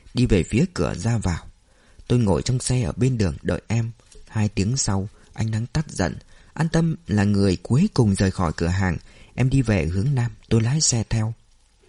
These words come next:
Tối hôm đó, tôi đưa em tới nhà hàng Gia Lăng Các, hy vọng nơi đó có thể gợi lại những kỷ niệm và mang đến sự đồng cảm cho chúng tôi, mặc dù chẳng ai muốn nhắc đến những chuyện đã qua cả.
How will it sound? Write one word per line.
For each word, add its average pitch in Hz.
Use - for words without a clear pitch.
Tối 90
hôm 107
đó, 98
tôi 143
đưa 143
em 143
tới 135
nhà 120
hàng 87
Gia 113
Lăng 117
Các, 185
hy 175
vọng 151
nơi 135
đó 127
có 208
thể 87
gợi 101
lại 85
những 156
kỷ 92
niệm 85
và 87
mang 117
đến 127
sự 104
đồng 92
cảm 67
cho 117
chúng 127
tôi, 117
mặc 95
dù 82
chẳng 82
ai 107
muốn 117
nhắc 147
đến 127
những 208
chuyện -
đã -
qua 135
cả. -